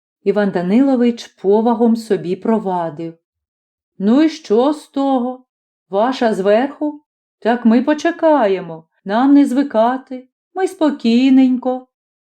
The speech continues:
Я, як був за мирового суддю, так не думав, що паротяги доведеться з-під споду чистити. А було, залізеш під паротяг,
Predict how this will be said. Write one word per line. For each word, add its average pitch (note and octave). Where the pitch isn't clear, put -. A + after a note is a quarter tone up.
Я, A#3+
як A3
був A#3+
за B3+
мирового B3
суддю, G#3+
так B3
не C#4+
думав, C4
що -
паротяги C4
доведеться A#3+
з-під A#3
споду G#3+
чистити. G#3
А G3
було, A#3
залізеш G#3
під C4+
паротяг, B3+